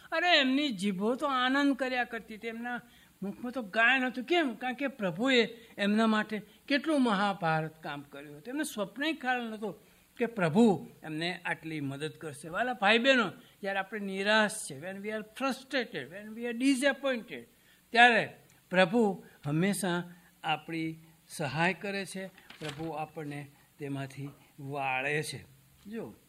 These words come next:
અહીં એવું લખવામાં આવ્યું છે, ગીતશાસ્ત્ર ચોત્રીસ ને અઢારમાં, "આશા ભંગ થયેલાની સાથે યહોવા છે, એવાને પ્રભુ ચાહે છે."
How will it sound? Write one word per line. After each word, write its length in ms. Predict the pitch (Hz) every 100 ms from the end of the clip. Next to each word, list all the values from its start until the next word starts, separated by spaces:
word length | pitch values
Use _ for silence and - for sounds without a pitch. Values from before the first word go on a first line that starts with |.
| _ _ _ _ _ _ _ _ _ _ _ _
અહીં 160 | 160 165
એવું 180 | 165 208
લખવામાં 440 | 202 - 220 233
આવ્યું 200 | 247 269
છે, 160 | 240 226
ગીતશાસ્ત્ર 540 | 202 190 202 180 214
ચોત્રીસ 540 | 202 190 170 185 185 190
ને 60 |
અઢારમાં, 420 | 139 151 156 165
"આશા 420 | - 170 175 240 233
ભંગ 300 | 208 208 208
થયેલાની 500 | 196 185 185 190 185
સાથે 340 | 185 165 180
યહોવા 600 | 165 160 151 156 180 165
છે, 260 | 151 143 127 _ _ _
એવાને 280 | 175 180 196
પ્રભુ 400 | 190 160 131 196
ચાહે 380 | 196 160 127 117
છે." 160 | -